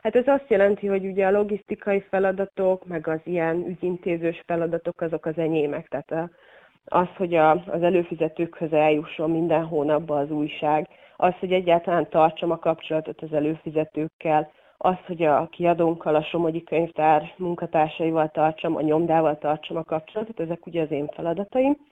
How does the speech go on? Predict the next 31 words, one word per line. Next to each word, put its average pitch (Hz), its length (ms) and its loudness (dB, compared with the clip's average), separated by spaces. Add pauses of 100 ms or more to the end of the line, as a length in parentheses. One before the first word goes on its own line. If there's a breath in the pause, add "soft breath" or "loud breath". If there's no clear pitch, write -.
(560 soft breath)
De 196 120 0
ugye 220 260 6
ezen 262 360 6
túl, 254 420 4 (240)
amit 208 320 2
már 202 220 6
említettem, 190 760 4
ugye 170 220 0
a 160 340 4
programokról 202 720 2
a 196 80 4
kis 196 280 -6
színes 202 300 2
tudósítások 190 960 -2
az 185 140 -2
online 185 340 4
felületre, 190 600 0
illetve 170 540 0
a 147 160 -4 (320 soft breath)
nyomtatott, 185 640 2
ö, 165 380 0 (280)
labba 175 520 4
a, 160 340 -2
ezek 160 300 -4
az 170 120 -8
interjúk, 190 580 0
azok 190 260 -2
meg 180 140 -6
megint 160 380 -4
egy 160 100 0
más, 156 460 -2